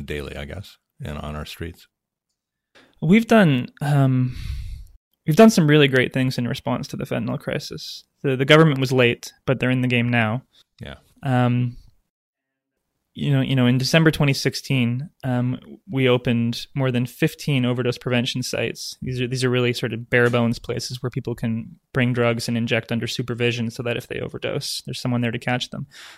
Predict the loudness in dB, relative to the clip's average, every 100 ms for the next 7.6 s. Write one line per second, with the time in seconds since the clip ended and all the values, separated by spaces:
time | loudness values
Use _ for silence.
0 | -4 -4 -4 -18 -20 _ _ -6 2 4
1 | 6 6 4 4 0 -2 -8 _ -6 0
2 | 2 2 -2 -4 -2 -2 0 0 0 0
3 | 0 0 -2 -2 -2 -2 -4 -2 -2 -2
4 | -2 0 2 2 -4 -4 -6 -6 -6 -6
5 | -6 -10 -14 _ _ _ -4 2 2 4
6 | 2 0 -6 -6 -6 -8 -6 -8 -6 -8
7 | -6 -6 -6 -6 -10